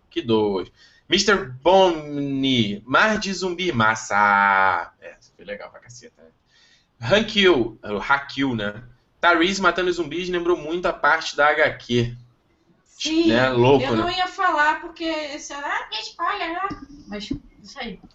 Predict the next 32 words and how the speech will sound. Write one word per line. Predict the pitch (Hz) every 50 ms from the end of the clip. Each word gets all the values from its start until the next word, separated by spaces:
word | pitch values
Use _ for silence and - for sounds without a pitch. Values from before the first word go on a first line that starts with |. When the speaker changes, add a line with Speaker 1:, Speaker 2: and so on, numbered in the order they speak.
| _ _
Speaker 1:
Não, | 170 196 208 170
e | 156
ele | 156 160 165
teve, | 160 175 175 190 202
o | 196
Sebastian | - 175 - 156 160 185 - 226
teve | 196 196 185 -
que | - 185
chamando | - 170 151 143 135 120
ele, | 120 113 110 110
né? | 107 107 123
"Ô, | 165
camarada!" | - 220 214 220 233 226 214 180 131 110 92 - - - - _ - - - - _ - - - 214 220
Speaker 2:
É. | 214 208 190 180 _
Speaker 1:
Ô! | - 185 202 180 131 107 - - _ _ _ _ _ _ _ _ _ _ -
Ah, | 131 131 135 139 135 135 135 131 131 131 131 131 131 127 127 127 123 123 120 120 120 120 120 120 117 113 110 98 - - _ _ _ _ _ _ _ _ _ _ _ _ _ _ _ _ _ _ _ _
Carlos | - 156 170 185 175 170
Gambará, | 180 170 170 165 170 180 190
"E | 202
o | 208
lance | 202 214 226 233 226
do | - 214
rato | 185 196 202 185
do | 185 196
episódio | 190 190 170 190 185 185
passado, | - 185 175 - - 139 131
será | - - 143 160 156
que | -
tem | 165 151
algo | 147 143 135 131
a | 120
ver?" | 113 117 131 156 151 117 104